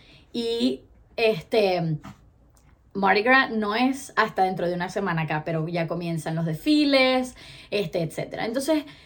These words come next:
yo y mis amigas, muy normalmente, quisimos ir al downtown a ver un, a ver un desfile, a sentarnos en un piano bar, muy relajado, escuchar música. Y bueno,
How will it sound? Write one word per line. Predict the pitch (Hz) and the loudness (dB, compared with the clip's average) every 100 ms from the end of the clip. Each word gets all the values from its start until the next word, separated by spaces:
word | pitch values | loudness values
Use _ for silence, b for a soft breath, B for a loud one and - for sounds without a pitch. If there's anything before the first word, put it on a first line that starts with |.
| b | b
yo | 185 262 247 | 6 6 8
y | 254 | 6
mis | 294 | 6
amigas, | 349 339 220 240 330 - - - | 4 4 6 4 4 -4 -14 -10
muy | 202 214 208 233 220 | -4 -2 -2 -4 -6
normalmente, | 226 220 226 247 220 302 | -4 -2 0 0 0 -4
quisimos | 240 - 175 185 | -4 -4 -6 -2
ir | 208 | 0
al | 185 170 | 2 0
downtown | 160 190 220 190 190 240 247 | -2 -2 -2 -2 -2 -4 -4
a | 196 170 | -2 0
ver | 160 160 | 0 0
un, | 170 180 - | -2 -6 -8
a | 175 | -4
ver | 165 | -2
un | 175 | -2
desfile, | 247 247 277 277 269 269 269 B B | -4 -2 0 2 2 2 0 B B
a | - 196 | -6 -4
sentarnos | 185 160 160 185 | -4 -2 -2 -2
en | 196 | -2
un | 240 240 | -2 0
piano | 262 254 247 247 | 4 4 4 2
bar, | 247 240 247 220 | 2 2 2 0
muy | 175 | -2
relajado, | 165 185 220 254 247 233 226 233 247 247 B B | -2 0 0 4 6 4 2 -2 -4 -6 B B
escuchar | 185 170 180 165 | -8 -6 -4 -2
música. | 214 254 247 262 254 277 - - | 0 0 0 -4 0 -2 -2 -4
Y | 427 | 0
bueno, | 311 165 165 190 | 2 0 -2 -6